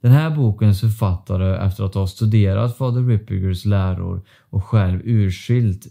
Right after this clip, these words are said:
rimlig respons på liknande märkliga situationer, hade en vän i en liknande situation som den här läkaren.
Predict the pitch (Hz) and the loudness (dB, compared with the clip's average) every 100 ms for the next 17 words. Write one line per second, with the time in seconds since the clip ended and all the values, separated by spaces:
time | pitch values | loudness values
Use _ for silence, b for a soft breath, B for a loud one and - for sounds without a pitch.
0 | - 113 110 90 90 90 92 95 - 120 | -2 2 4 2 0 -2 -4 -6 -2 -2
1 | 131 107 - 110 98 104 98 - 95 92 | 0 -2 -2 -2 0 0 -2 -4 -4 -2
2 | 95 95 92 98 98 90 101 101 95 101 | 0 0 -4 -6 -8 -8 -8 -8 -6 -4
3 | 90 87 92 90 B B B - 113 98 | -4 -4 -4 -6 B B B 0 2 4
4 | 101 95 113 135 117 90 - 104 101 104 | 2 4 4 4 0 -2 0 0 2 0
5 | 95 95 92 95 101 95 - 95 92 90 | -2 -6 -6 -8 -6 -8 -4 -4 -6 -6
6 | 95 95 92 92 92 92 95 101 98 101 | -6 -2 -2 -2 -2 -4 -4 -6 -6 -6